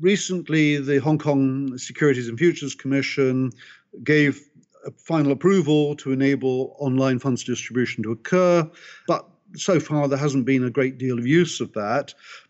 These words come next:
But they have also, along with the monetary authority, allowed, um, virtual banks to get started. And the probability is that the virtual banks, when they can start selling products, will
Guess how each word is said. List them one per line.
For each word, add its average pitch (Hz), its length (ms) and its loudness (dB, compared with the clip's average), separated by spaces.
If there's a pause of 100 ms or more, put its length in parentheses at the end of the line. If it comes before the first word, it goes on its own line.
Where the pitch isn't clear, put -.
But 143 260 0 (140)
they 151 100 2
have 147 140 2
also, 139 720 0
along 123 240 0
with 117 200 -2
the 120 280 4 (220)
monetary 135 500 2
authority, 120 640 0 (460)
allowed, 135 580 2 (300)
um, 123 520 -6 (120)
virtual 139 440 2
banks 165 500 0
to - 100 -18
get 120 200 -4
started. 117 640 -6 (560)
And 123 540 0 (160)
the 127 360 4
probability 156 920 0
is 117 240 0
that 123 160 -4
the 123 100 -4
virtual 123 520 -2
banks, 120 560 -2
when 135 160 2
they 131 100 0
can 123 160 -8
start 123 420 -8
selling 127 460 0
products, 120 580 -2 (140)
will 139 640 2